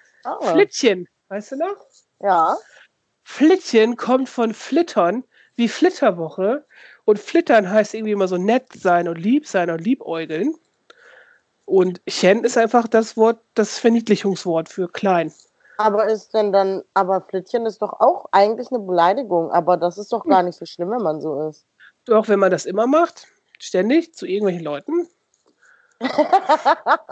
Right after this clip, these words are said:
Speaker 1: Ja.
Speaker 2: dann ist, so ist das, glaub ich, so ist das entstanden. Das ist, äh, die Etymologie dieses Wortes Flittchen. So.
Speaker 1: Na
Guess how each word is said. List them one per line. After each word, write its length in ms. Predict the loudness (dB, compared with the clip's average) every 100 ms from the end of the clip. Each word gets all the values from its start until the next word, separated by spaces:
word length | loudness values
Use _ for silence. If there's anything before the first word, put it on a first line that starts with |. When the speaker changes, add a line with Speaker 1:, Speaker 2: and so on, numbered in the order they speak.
| -10 _ _
Speaker 1:
Ja. 160 | -16 -12 -12 -14 -20 -20 _ _
Speaker 2:
dann 240 | -6 -2 -2
ist, 120 | 4
so 120 | 4
ist 100 | 6
das, 140 | 2 4
glaub 200 | 2 2
ich, 60 |
so 140 | -2 -4
ist 100 | 0
das 120 | 0
entstanden. 560 | 0 -2 0 0 -2 -14 _ _ _ _ -20 _
Das 240 | -12 -10 -8
ist, 180 | -8 -4
äh, 280 | -2 -4 -8 _ _ _ _ _ -10 -10 _ -20 _ _ _ _ -8
die 220 | -8 -8 _
Etymologie 760 | -6 -2 2 2 4 2 2 2
dieses 340 | 2 -2 -2
Wortes 380 | 2 0 0 -16
Flittchen. 460 | -10 -12 -10 -14 -14 _ _ _ _ _
So. 140 | -16 -8
Speaker 1:
Na 160 | -6